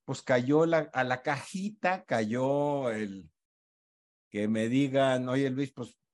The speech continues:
me debes cien pesos", ¿no? Ahora, el "me debes cien pesos" viene en un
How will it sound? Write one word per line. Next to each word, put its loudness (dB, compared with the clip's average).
me 0
debes 2
cien -2
pesos", -2
¿no? -10
Ahora, 0
el -2
"me 0
debes -2
cien 0
pesos" -2
viene -2
en 2
un -2